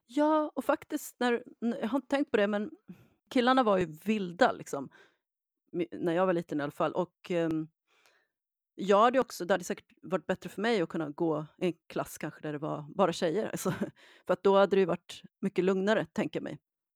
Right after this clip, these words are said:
Ja, jag vet inte. Men det, jag tror att det, det, det är svårt, alltså, som, som det är idag i alla fall, att man hela tiden ska, ja, kritisera killarna för att de är vilda, liksom. Och de,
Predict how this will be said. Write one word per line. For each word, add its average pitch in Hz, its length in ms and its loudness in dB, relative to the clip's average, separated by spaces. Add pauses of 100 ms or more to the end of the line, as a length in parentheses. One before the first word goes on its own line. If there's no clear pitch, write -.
(120)
Ja, 160 200 4 (500)
jag 202 100 8
vet 214 240 6
inte. 156 220 -10 (140)
Men 185 220 0
det, 185 420 2 (720)
jag 190 140 -2
tror 208 100 2
att - 120 -2
det, 170 380 2 (200)
det, 196 220 2
det 196 120 2
är 220 100 4
svårt, - 400 0
alltså, - 220 -12
som, 160 280 -8
som 170 160 -2
det 165 80 2
är 160 60 2
idag 156 220 6
i - 20 4
alla - 100 -2
fall, 143 120 -4
att - 100 -10
man 151 220 -4 (420)
hela 175 180 2
tiden 151 220 0
ska, 143 300 -4 (600)
ja, 170 160 2
kritisera 160 720 2
killarna 147 300 2
för 147 120 -2
att - 60 -4
de 160 120 2
är 220 120 6
vilda, 180 320 2
liksom. - 420 -12
Och - 280 -10
de, 151 340 -2